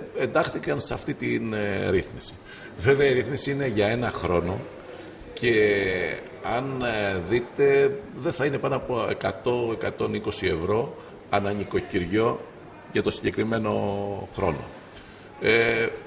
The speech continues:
βέβαια, δεν πάβει να είναι αδικία για τον, ε, νομό Αρκαδίας και όχι μόνο, και για άλλους όμορους δήμους, ε, της, ε,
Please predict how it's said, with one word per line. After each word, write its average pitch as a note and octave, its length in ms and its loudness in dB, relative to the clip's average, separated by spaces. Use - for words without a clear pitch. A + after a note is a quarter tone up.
βέβαια, G#3 540 4
δεν F3 180 0
πάβει C3+ 240 4
να A2 100 0
είναι G#2+ 360 0
αδικία E2+ 720 0
για F2 160 0
τον, E2+ 200 -4
ε, D#2 240 -4
νομό F#2 220 0
Αρκαδίας F2+ 720 -2
και F3 140 4
όχι B2 240 2
μόνο, G2 280 -2
και - 120 -4
για A#2+ 200 4
άλλους G#2+ 300 2
όμορους E2+ 520 0
δήμους, E2+ 440 -4
ε, F2+ 220 2
της, - 540 -6
ε, E2+ 60 0